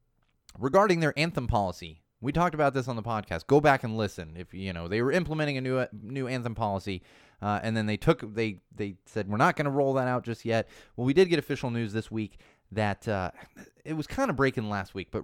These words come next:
really officially happened this week, that the N F L is not going to implement any national anthem policy in the league this year. So we're not gonna see anything this year. Obviously,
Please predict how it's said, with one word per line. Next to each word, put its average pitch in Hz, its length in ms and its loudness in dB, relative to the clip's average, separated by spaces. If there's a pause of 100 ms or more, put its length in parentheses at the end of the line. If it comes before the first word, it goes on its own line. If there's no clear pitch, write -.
really 170 280 6
officially 123 360 0
happened 98 320 -2
this 95 160 -6
week, 95 280 -8
that 107 160 -4
the 107 140 -8
N 151 100 0
F 139 100 0
L 135 140 6
is 101 160 0
not 127 340 -2
going 131 240 -2
to - 120 -10
implement 110 500 -4 (600)
any 220 440 6
national 143 440 -2
anthem 123 280 -4
policy 110 480 -4 (100)
in 113 140 -2
the 104 80 -6
league 101 260 -6
this 95 220 -6
year. 82 180 -12
So 110 100 -12
we're 110 60 -8
not 120 120 -4
gonna 113 100 -8
see - 180 -12 (140)
anything 135 420 -4
this 101 240 -6
year. 87 220 -12 (500)
Obviously, 165 600 0